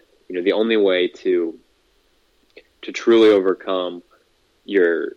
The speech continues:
sins is to grow in prayer. And so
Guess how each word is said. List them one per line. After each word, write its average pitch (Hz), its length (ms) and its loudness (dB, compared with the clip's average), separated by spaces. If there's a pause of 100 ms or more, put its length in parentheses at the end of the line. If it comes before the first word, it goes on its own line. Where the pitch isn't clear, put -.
sins 110 460 -4
is 95 120 -8
to 92 100 -10
grow 90 260 -6
in 85 120 -16
prayer. 90 540 -4 (500)
And 90 440 -8 (200)
so 90 280 -8